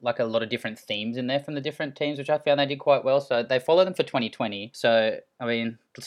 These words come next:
for, like, everything that's going to be coming out for the next however long that follows anything in twenty twenty, it's got a really long kind of covid undertone to it, and it obviously follows them going through the,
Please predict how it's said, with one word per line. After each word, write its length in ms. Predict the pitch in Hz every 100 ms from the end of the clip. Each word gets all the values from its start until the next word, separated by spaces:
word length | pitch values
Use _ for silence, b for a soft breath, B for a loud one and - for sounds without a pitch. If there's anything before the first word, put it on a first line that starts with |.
| -
for, 100 | 143
like, 180 | 127 -
everything 460 | 127 120 120 - 107
that's 160 | 104
going 220 | - 104 101
to 80 |
be 80 | 101
coming 360 | - 107 98 98
out 220 | 98 -
for 80 | 101
the 80 | 101
next 220 | - -
however 340 | 113 110 101
long 420 | 98 98 95 95 -
that 160 | 107 -
follows 300 | 110 104 110
anything 320 | 110 101 107
in 120 | 101
twenty 220 | - 107
twenty, 300 | - - 104
it's 100 | 110
got 160 | - 123
a 60 | 113
really 480 | 107 110 101 98 -
long 600 | 113 110 107 104 104 - -
kind 160 | 110
of 120 | 98 -
covid 420 | 113 107 101 101
undertone 560 | 110 110 110 107 101 101
to 180 | 110 101
it, 120 | 98
and 160 | 104 107
it 80 | 117
obviously 320 | 107 - 110
follows 320 | - 104 101
them 180 | 104 107
going 240 | 104 101
through 300 | - 110 104
the, 320 | 104 98 98